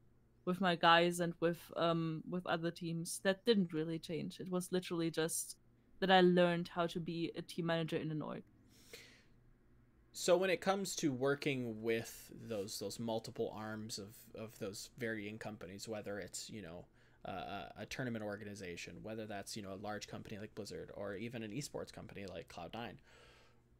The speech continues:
Speaker 2: could you go a little bit more in depth on what kind of information, not information, but, you know, what is really expected of you? Like,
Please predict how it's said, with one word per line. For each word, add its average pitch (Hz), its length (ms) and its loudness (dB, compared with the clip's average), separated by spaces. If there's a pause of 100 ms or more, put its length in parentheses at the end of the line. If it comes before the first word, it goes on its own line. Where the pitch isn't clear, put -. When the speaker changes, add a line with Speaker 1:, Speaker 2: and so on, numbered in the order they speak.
Speaker 2:
could 165 180 4
you 170 80 -2
go 208 160 8
a 202 80 6
little 185 160 4
bit 151 180 2
more 139 160 2
in 131 120 -2
depth 127 400 0
on 120 220 -4 (140)
what 139 380 6 (180)
kind 143 520 0
of 131 340 2 (260)
information, 139 1200 0 (260)
not 220 180 2
information, 123 840 -2
but, 107 240 -2
you 117 100 -8
know, 104 160 -6 (120)
what 160 320 4 (560)
is 131 260 -2
really 143 400 6
expected 117 680 -2
of 110 220 -4
you? 98 200 -6
Like, 104 180 -6